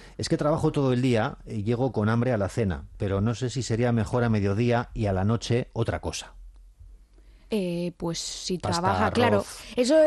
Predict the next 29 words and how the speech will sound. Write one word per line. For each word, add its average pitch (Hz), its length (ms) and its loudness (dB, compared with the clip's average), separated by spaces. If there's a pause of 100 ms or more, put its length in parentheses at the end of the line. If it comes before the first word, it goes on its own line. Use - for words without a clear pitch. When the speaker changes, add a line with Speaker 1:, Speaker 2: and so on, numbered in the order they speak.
(160)
Speaker 2:
eh, 247 280 0
es 233 160 0
superimportante, 233 1040 2
yo 208 120 2
siempre 220 320 2
le 202 180 4
digo, 220 240 4
obviamente, 208 460 2
como 202 160 0
dietista 190 380 0
nutricionista, 196 500 0
es 208 60 0
importante 202 560 0
individualizar. 190 1120 2 (100)
O - 40 -20
sea, 156 220 -2 (260)
lo 214 200 2
que 214 100 0
yo 214 140 2
voy 247 120 6
a 240 60 4
decir 240 300 4
aquí 233 280 2
igual 220 280 2
es, - 380 -4
eh, - 360 -6
em, 175 420 -2
un 180 140 0
poco, 208 840 2